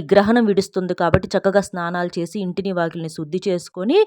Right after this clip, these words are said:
ఇంట్లో పసుపు నీటిని చల్లుకొని చక్కగా సోమవారం కాబట్టి శివునికి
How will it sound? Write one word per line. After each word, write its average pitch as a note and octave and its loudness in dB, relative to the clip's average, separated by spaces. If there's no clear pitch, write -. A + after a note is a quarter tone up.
ఇంట్లో G3 6
పసుపు F#3+ 2
నీటిని F3 -4
చల్లుకొని F#3 -4
చక్కగా F3+ 0
సోమవారం F3 -2
కాబట్టి E3 0
శివునికి A3+ 4